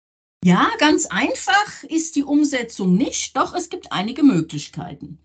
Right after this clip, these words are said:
Neben freien Beraterinnen und Beratern können Chefs im Handwerk für den Einstieg auch auf das Wissen der Experten von den Handwerkskammern, Innungen oder Kreishandwerkerschaften zurückgreifen.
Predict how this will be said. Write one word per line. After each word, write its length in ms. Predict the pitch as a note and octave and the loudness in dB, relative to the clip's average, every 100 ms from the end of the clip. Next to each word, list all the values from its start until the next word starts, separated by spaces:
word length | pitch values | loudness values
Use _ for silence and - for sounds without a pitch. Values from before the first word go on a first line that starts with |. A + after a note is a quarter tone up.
| _ _ - | _ _ 0
Neben 300 | A#3+ C#4 C4 | 4 6 6
freien 460 | G#3 E3+ G#3+ F#4 F4+ | 4 0 0 0 -2
Beraterinnen 680 | F3+ E3 A3 A3+ G#3+ A3 | 0 0 0 -4 -2 -4
und 200 | - D#3+ | -2 -6
Beratern 600 | D3+ C#3 A2+ C4 F#4+ F#4 F4+ | -6 -4 -4 -2 -4 -4 -2
können 220 | B3+ G3 | -2 0
Chefs 320 | F3 F3+ - | 0 -2 0
im 160 | D4 C#4+ | 2 4
Handwerk 480 | D#4+ - D#4+ D#4+ | 2 -2 -6 -8
für 120 | - A#3 | -6 -6
den 160 | G#3+ | -4
Einstieg 600 | - F3+ C4+ - E4 E4 - | -4 0 0 0 -4 -2 0
auch 280 | G3+ C4+ | 0 2
auf 160 | D4 D4 | -2 -2
das 220 | D#4+ - | -6 -6
Wissen 340 | G#3 A3 D4+ C#4 | -8 -4 0 0
der 160 | - | -2
Experten 560 | D3+ - F3 F3+ E4 - | -12 -6 -4 -2 -2 -4
von 160 | G3 | -2
den 160 | D#3+ D3 | 0 0
Handwerkskammern, 880 | E3 A3 C#4 - - C#4 C#4+ D#4 - | 0 -2 -4 -6 -4 2 2 2 0
Innungen 480 | G3+ G3 A3 C4 - | 0 0 2 0 0
oder 240 | A3 B3 | -4 -6
Kreishandwerkerschaften 1120 | C#4+ C#4 F4 F#4+ A#3 F3 E3+ D3+ D#3 - G#3+ | -6 -4 -4 -2 0 0 0 -4 -8 -8 -10
zurückgreifen. 800 | - G3+ F3 - - - - - | -6 -4 -4 -8 -12 -12 -16 -18